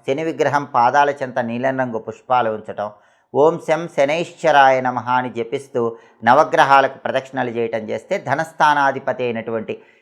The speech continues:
శనైశ్వరుడి అనుగ్రహం వల్ల ధనుస్సు రాశి వాళ్ళకి ధనయోగం కలుగుతుంది. అలాగే శనివారం పూట దేవతా వృక్షాలైనటువంటి రావి చెట్టు లేదా జమ్మి చెట్టు దగ్గర మట్టి ప్రమిదలో నువ్వుల నూనె పోసి ఎనిమిది ఒత్తులేసి దీపం పెట్టి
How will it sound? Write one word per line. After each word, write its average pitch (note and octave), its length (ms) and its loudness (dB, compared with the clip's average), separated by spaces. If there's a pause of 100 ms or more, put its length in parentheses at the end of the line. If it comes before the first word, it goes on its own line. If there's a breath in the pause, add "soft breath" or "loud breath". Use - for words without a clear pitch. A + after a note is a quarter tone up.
(160 soft breath)
శనైశ్వరుడి D#3+ 600 2
అనుగ్రహం C3 520 0
వల్ల B2+ 200 0
ధనుస్సు D3+ 400 -6
రాశి C#3+ 240 -2
వాళ్ళకి B2+ 260 0
ధనయోగం B2 560 -4
కలుగుతుంది. F2+ 460 -10 (580)
అలాగే F3 340 8
శనివారం F#3+ 640 6
పూట A#2 240 -4 (360)
దేవతా E3 540 4
వృక్షాలైనటువంటి B2+ 1040 -2
రావి B2+ 500 4
చెట్టు D#3 340 -4
లేదా D3 440 2 (680 soft breath)
జమ్మి E3+ 440 4
చెట్టు E3 200 0
దగ్గర C#3+ 340 2
మట్టి C#3+ 360 2
ప్రమిదలో E3 580 2
నువ్వుల D3 320 -2
నూనె D#3 220 -4
పోసి C3+ 380 -4
ఎనిమిది D3 360 0
ఒత్తులేసి E3+ 540 2
దీపం D#3 420 -2
పెట్టి C#3 480 -4